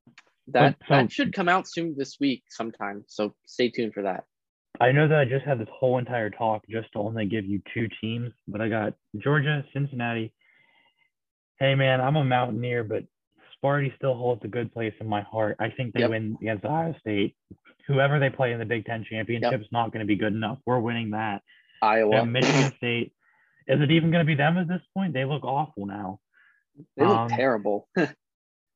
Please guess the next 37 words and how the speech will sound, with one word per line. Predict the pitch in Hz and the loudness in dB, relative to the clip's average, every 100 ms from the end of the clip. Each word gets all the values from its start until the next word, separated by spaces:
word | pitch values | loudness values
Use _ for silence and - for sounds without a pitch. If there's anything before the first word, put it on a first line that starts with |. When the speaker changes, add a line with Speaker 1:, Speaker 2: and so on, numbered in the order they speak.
| _ _ _ _ _ _ _ _ _ _ _ _ _ | _ _ _ _ _ _ _ _ _ _ _ _ _
Speaker 2:
man, | 113 131 143 104 - _ _ _ _ - | -2 2 2 0 -4 _ _ _ _ -6
I | 117 | -2
know | 151 | 2
we | 165 | 2
talked | 151 180 | 2 2
Speaker 1:
Penn | 285 | 2
Speaker 2:
about | |
Speaker 1:
State | 139 135 | 4 4
Speaker 2:
it | |
a | |
Speaker 1:
would, | 180 | 4
Speaker 2:
little | 143 180 | 2 2
Speaker 1:
Penn | 320 | 2
Speaker 2:
bit. | - | 2
Speaker 1:
State, | 208 220 - - _ _ _ _ - | 2 2 -2 -18 _ _ _ _ -6
it | 170 | -4
ticks | 226 - | -4 -6
me | 180 | -8
off | - | -6
'cause | 135 | -6
Penn | 185 277 | -4 -6
State | - 175 | 0 0
would | 131 | 0
have | 101 | -4
beat | 113 - | -8 -4
them | 110 104 | -4 -2
if | 107 - | -6 -2
they | 107 | -2
had | 98 | -2
Clifford | 107 95 98 | -8 -6 -4
in. | 80 - _ _ _ | -6 -10 _ _ _
I, | 131 | 0
Speaker 2:
Yeah, | 127 131 | 0 2
Speaker 1:
I, | 127 127 127 | 2 0 -2
Speaker 2:
I | |
agree. | 123 131 | -2 2
Speaker 1:
I | 139 | 2